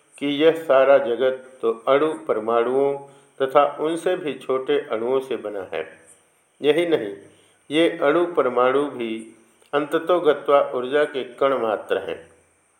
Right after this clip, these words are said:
वे अत्यधिक गति से घूम रहे हैं, इसीलिए हमें स्थूलता का आभास होता है। वस्तुतः स्थूल या सॉलिड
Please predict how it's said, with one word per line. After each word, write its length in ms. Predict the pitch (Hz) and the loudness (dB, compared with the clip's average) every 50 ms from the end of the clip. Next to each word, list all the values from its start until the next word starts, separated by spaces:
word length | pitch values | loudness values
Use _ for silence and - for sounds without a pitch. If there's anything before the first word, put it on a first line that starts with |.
| _ _ _ _ _ - | _ _ _ _ _ 0
वे 180 | 143 160 156 160 | 2 2 2 2
अत्यधिक 600 | - 143 - - 156 156 151 156 170 165 - 127 | 0 -2 0 2 2 4 4 4 0 -2 -2 -2
गति 680 | 127 135 135 - 156 151 156 156 151 - - - - - _ _ _ _ _ _ _ _ _ _ _ _ _ _ | 0 0 0 -2 -4 -6 -6 -6 -8 -10 -14 -18 -20 -20 _ _ _ _ _ _ _ _ _ _ _ _ _ _
से 120 | - 170 165 | -2 -2 -2
घूम 420 | - - - 135 147 156 160 151 | -4 -4 -2 0 0 0 2 2
रहे 260 | 131 123 104 113 107 | 2 2 0 -2 -4
हैं, 300 | 101 110 95 90 - - - _ - - _ _ _ _ 143 | -4 -6 -8 -8 -8 -12 -18 _ -20 -20 _ _ _ _ -6
इसीलिए 560 | 143 143 - 185 185 180 160 156 151 139 123 | -6 -2 0 0 2 2 4 4 4 4 2
हमें 420 | 131 123 127 131 131 - - 131 | 0 -2 -2 -2 -2 -2 -4 -8
स्थूलता 600 | - - - - 131 131 131 135 135 - 156 156 | -10 -12 -8 -4 -2 0 0 0 2 2 4 4
का 460 | 156 - 127 107 107 95 - - - - _ _ _ _ _ _ _ _ _ _ _ _ _ _ _ _ _ _ _ _ _ _ _ _ _ _ _ _ _ _ _ _ _ _ _ _ _ _ _ _ _ _ _ _ - - | 4 2 0 -2 -2 -4 -8 -14 -20 -20 _ _ _ _ _ _ _ _ _ _ _ _ _ _ _ _ _ _ _ _ _ _ _ _ _ _ _ _ _ _ _ _ _ _ _ _ _ _ _ _ _ _ _ _ -2 2
आभास 440 | 135 127 127 - 143 156 156 156 - - | 2 2 4 4 4 4 4 2 -2 -6
होता 260 | 117 113 113 - 95 | -8 -4 -2 -2 -2
है। 360 | 95 95 90 80 - - - - _ _ - | -2 -4 -6 -10 -12 -14 -18 -20 _ _ -2
वस्तुतः 680 | 127 139 143 143 - 165 160 165 185 180 - - 170 143 | 0 0 0 0 -4 -10 -2 2 2 2 2 2 -2 -6
स्थूल 520 | - - - - 170 165 170 175 170 165 | -6 -10 -8 -2 0 0 0 0 -2 -2
या 520 | 135 120 117 117 123 131 131 135 - - - - - _ _ - - - | 0 2 4 4 4 4 2 -2 -6 -12 -18 -20 -20 _ _ -16 -2 4
सॉलिड 420 | 156 151 156 151 139 120 110 - | 4 6 6 4 2 -2 -4 -6